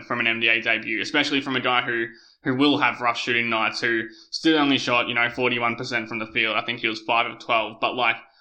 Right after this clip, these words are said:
when he's impacting the game, uh, in a positive way and still shooting,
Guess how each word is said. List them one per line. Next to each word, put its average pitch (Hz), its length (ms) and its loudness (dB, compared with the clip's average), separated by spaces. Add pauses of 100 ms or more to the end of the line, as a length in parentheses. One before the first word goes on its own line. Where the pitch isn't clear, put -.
(220)
when 151 200 2
he's 160 200 2
impacting 143 500 2
the 123 60 0
game, 135 560 0 (640)
uh, 123 220 4
in 123 80 0
a 120 40 0
positive 135 440 0
way 127 260 4
and 156 140 2
still 143 280 2
shooting, 131 640 0